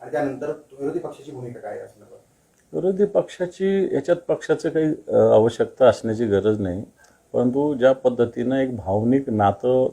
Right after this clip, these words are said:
Speaker 2: त्या हत्तीनीशी, मला वाटतं महालक्ष्मी का महादेवी नाव आहे, माधुर काय नाव आहे तिचं, आणि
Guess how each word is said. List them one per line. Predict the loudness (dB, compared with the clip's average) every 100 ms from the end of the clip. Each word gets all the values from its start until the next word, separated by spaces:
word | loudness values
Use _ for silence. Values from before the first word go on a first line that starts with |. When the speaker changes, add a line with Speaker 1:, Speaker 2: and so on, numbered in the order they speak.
| 2
Speaker 2:
त्या | 0 2
हत्तीनीशी, | -6 -4 -4 -4 -6 -4
मला | -2
वाटतं | 0 -2
महालक्ष्मी | -2 2 2 2 -2 -4 -6 -2
का | 2 2 0 _ _ _ _
महादेवी | -2 0 2 2 0
नाव | 0 0 0
आहे, | -2
माधुर | 0 -2 0 -2
काय | 0 -2
नाव | 0 0 0
आहे | -2
तिचं, | -6 -16 -16 -16 _ _ _ _ _ _ _ _ _ _
आणि | -2 2 2 2 2 0 -4 -6